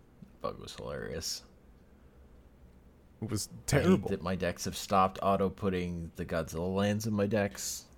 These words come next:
Speaker 2: Yeah, I got shoved with the, I noticed my deck got shoved with the arena lands.
Speaker 1: Yeah.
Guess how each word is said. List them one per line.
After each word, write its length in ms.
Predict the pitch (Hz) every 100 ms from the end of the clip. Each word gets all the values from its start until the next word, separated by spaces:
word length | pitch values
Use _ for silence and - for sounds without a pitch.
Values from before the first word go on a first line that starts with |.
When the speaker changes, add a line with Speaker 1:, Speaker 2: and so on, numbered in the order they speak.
| - - -
Speaker 2:
Yeah, 520 | 190 190 160 120 98
I 80 | 117
got 180 | 170 -
shoved 320 | - 127 131
with 80 | 123
the, 160 | 123
I 100 | 107
noticed 360 | 110 123 147 -
my 240 | 101 95 95 95 -
deck 220 | 101 104
got 240 | 107 95
shoved 280 | - - 107
with 100 | 117 110
the 140 | 113
arena 260 | 123 208 76
lands. 480 | 73 60 73 - - - - - - - - - - - -
Speaker 1:
Yeah. 380 | 101 87 82 82